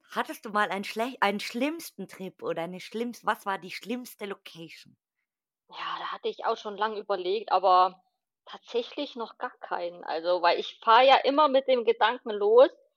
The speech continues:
Speaker 2: es könnte 'ne Flaute werden oder könntest auch einfach nur in 'n Gebäude reingehen,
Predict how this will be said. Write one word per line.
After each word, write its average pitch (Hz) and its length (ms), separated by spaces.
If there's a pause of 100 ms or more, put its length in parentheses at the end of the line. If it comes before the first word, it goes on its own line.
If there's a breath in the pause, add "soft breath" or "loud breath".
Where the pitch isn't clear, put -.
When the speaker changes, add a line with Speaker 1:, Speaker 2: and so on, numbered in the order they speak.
(240)
Speaker 2:
es - 220
könnte 320 380
'ne 320 120
Flaute 339 460
werden 320 480
oder 220 260
könntest 220 440
auch 208 100
einfach 208 320
nur 208 140
in 208 80
'n - 40
Gebäude 233 440
reingehen, 240 680